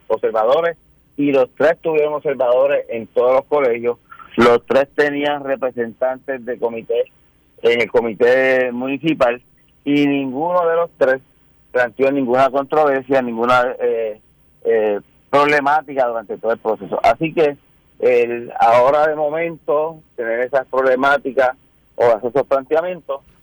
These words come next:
pues nos levanta suspicacia, porque durante todo el proceso del día del evento,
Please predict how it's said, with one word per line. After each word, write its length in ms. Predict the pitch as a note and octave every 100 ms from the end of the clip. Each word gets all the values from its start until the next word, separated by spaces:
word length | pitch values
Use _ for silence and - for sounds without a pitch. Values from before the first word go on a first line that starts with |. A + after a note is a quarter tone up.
| _ _
pues 200 | B2 B2
nos 600 | B2 A#2+ A#2 A#2 A2+ A2 A#2
levanta 500 | A#2 A#2 A#2+ A#2+ C#3
suspicacia, 760 | D3 - D3+ F3+ F#3+ D3+ D3+ D3+ _ _ _ -
porque 540 | B2+ - B2+ A#2+ A#2
durante 460 | G#2+ A#2+ A#2+ B2 A#2
todo 200 | B2+ D3
el 80 |
proceso 540 | C#3 D3+ C#3+ D3+ D#3 D3
del 140 | C#3
día 680 | C3+ D3 C#3+ C#3+ C#3 C#3 C3
del 160 | B2 C#3
evento, 500 | D3 F3+ F#3 - D3+